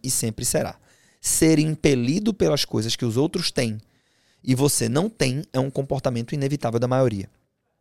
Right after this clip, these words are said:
E também serve para enfatizar como é importante administrar nossas expectativas se pretendemos levar uma vida feliz. Os exemplos são tantos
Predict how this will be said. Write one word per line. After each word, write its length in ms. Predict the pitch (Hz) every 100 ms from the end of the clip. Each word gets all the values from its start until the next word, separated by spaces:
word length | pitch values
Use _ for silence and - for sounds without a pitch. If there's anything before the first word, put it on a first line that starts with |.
| _ -
E 80 | 123
também 400 | - 139 120 156
serve 560 | 170 - 113 110 117 147 - _ _
para 220 | 120 131
enfatizar 680 | 165 - 196 175 127 110 113
como 200 | - 151
é 40 | 190
importante 460 | 190 143 - 131
administrar 540 | 139 139 156 - 123 127
nossas 380 | 123 127 -
expectativas 800 | - - 131 127 - 107 120 - - - - - -
se 160 | - 156
pretendemos 600 | 180 165 156 131 151 151
levar 300 | 151 117 117
uma 140 | 135
vida 200 | 107 107
feliz. 500 | - 123 98 - - _ _ _ _ _ _ _ - - - - - _ _ _ _ _ _
Os 120 | 147
exemplos 380 | 185 190 - 170
são 140 | 233
tantos 580 | 233 185 180 214 190 -